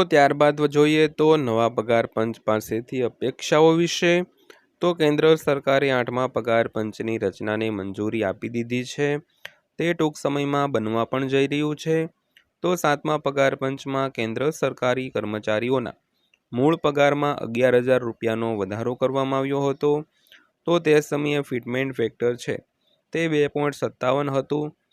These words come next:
તો આ વખતે ફુગાવાને ધ્યાનમાં રાખીને વધુ ફિટમેન્ટ ફેક્ટર સાથે પગાર વધારો અંદાજવામાં આવી રહ્યો છે મિત્રો.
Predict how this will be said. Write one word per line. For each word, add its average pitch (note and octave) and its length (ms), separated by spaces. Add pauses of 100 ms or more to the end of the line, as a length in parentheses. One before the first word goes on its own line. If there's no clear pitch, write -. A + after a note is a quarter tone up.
(240)
તો - 120
આ D3+ 100
વખતે D#3 400
ફુગાવાને A#2+ 600
ધ્યાનમાં A2 480
રાખીને A#2 500
વધુ G#2 320
ફિટમેન્ટ D3+ 580
ફેક્ટર - 400
સાથે A#2+ 360 (640)
પગાર D#3 280
વધારો C#3 460
અંદાજવામાં A2 800 (100)
આવી G#2 220
રહ્યો F#2+ 260
છે - 160
મિત્રો. F#2 360